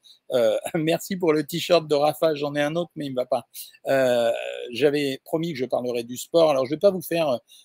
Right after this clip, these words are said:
une, un grand discours autour du sport, des intérêts du sport, et cetera, mais je vais essayer de vous donner un certain nombre de renseignements. D'abord,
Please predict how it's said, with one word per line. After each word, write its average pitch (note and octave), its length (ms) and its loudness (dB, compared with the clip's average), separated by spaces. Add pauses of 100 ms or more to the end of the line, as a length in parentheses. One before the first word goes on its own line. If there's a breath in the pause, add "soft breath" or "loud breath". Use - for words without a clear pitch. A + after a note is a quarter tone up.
(120 soft breath)
une, B2+ 280 -4
un B2 120 -4
grand C#3 220 2
discours D#3 420 0
autour C3 300 -2
du A#2+ 140 -8
sport, C#3 520 6
des B2+ 180 -2
intérêts B2 280 -4
du B2+ 140 -10
sport, C#3 340 2
et B2 60 -4
cetera, D3 200 -2
mais C#3+ 120 -4
je A#2+ 100 -6
vais C3+ 60 -2
essayer C#3 320 -4
de C3 40 -20
vous B2 80 -12
donner B2 220 -4
un B2+ 80 -2
certain - 320 -6
nombre C3 180 -8
de A#2+ 80 0
renseignements. A2+ 680 -2 (340 loud breath)
D'abord, D#3 420 8